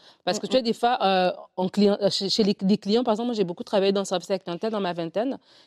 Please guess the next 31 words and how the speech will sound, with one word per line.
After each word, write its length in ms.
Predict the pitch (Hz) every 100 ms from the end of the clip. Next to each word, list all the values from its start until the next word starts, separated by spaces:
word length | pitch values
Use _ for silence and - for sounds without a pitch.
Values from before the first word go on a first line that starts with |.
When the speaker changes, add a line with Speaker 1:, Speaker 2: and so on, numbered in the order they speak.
| -
Speaker 1:
Et 100 | 180
tu 100 | 214
vas 60 |
voir 120 | 220 269
des 100 | 247
fois 120 | 254
des 100 | 226
clients 360 | - 214 214 311 _ _
qui 120 | -
sont 280 | 208 233 226
agressifs, 600 | 220 208 214 208 254 - 165 _ _ -
qui 160 | 220
sont 160 | - 240
en 180 | 226 214
mode, 240 | 214 226
ils 40 | 208
se 140 | -
plaignent. 320 | - 226 214 208
Et 100 | 190
donc, 200 | 202 208
ils 60 | 202
vont 100 | 190
appeler, 420 | 175 - 226 247
ils 120 | 240
vont 220 | 180 196 202
harceler, 440 | - - - 196 233
ils 60 |
vont 140 | 196 190
demander, 460 | 185 185 185 214
nanana. 400 | 214 185 175 220 - _ - _
Et 240 | 202 196